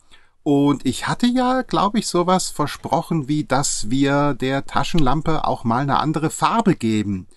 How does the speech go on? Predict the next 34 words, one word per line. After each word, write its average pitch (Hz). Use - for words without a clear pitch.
Mal 117
schauen, 180
ob 214
wir 147
das 151
in 131
diesem 160
Video 139
schon 196
hinkriegen. 117
Also, 110
ich 156
habe 117
Xcode 107
neu 98
gestartet. 90
Es -
kommt -
das 196
Welcome -
to -
Xcode -
Fenster 185
und 123
wie 107
ich 101
versprochen 95
hatte, 147
hier 110
drüben 131
dann 113
auch -
die -
einzelnen 98